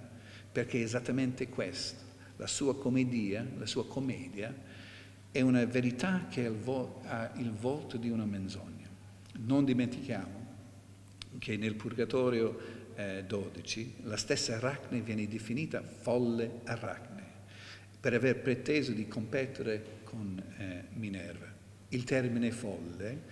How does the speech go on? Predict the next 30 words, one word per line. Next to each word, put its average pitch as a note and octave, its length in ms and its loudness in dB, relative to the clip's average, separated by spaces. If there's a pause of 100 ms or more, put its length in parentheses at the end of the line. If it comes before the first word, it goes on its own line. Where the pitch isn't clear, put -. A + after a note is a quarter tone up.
(160)
è A2+ 140 2
anche B2 320 4
l'indicatore B2 720 4
di G#2+ 120 2
Ulisse A#2+ 760 0
e B2+ 100 -2
del A2 140 0
suo A2+ 200 0
folle A2 460 2
volo A2 400 0
nell'Inferno G#2+ 720 -2
ventisei, G2 720 0 (420)
e B2+ 160 6
Ulisse C3 440 6
è - 20 6
un A2+ 160 4
analogo A2+ 560 6
per A2 160 0
Dante G2+ 480 -6
poeta, F2 500 -10 (680)
ma - 360 -4 (180)
che A#2 180 -4
diventa A2+ 420 2
un G#2 100 -4
simbolo G#2 720 0
di A2 280 -4
superbia F#2+ 760 -4 (200)
intellettuale. F#2 840 -2 (640)
E G#2 100 -6
così G2+ 500 -2